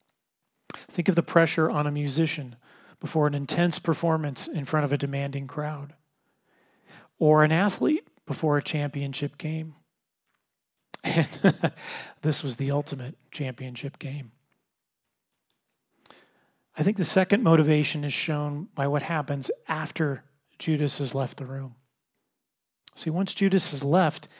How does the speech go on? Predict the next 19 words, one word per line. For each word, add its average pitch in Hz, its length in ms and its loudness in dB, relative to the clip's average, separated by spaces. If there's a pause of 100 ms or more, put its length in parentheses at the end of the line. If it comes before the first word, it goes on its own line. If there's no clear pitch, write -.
(320)
it - 80 -12
is 147 120 -2
down 160 240 2
to 151 60 0
just 160 300 -2
Jesus 151 540 -2 (400)
and 151 120 -4
the 147 60 -2
eleven 156 340 2
disciples 143 600 -4
who 147 100 -8
truly 160 460 -2
believed. 147 560 -6 (960)
The 160 80 6
eleven 180 300 12
disciples 160 600 4
who, 156 200 0
after 160 320 -2
Pentecost, 156 720 -2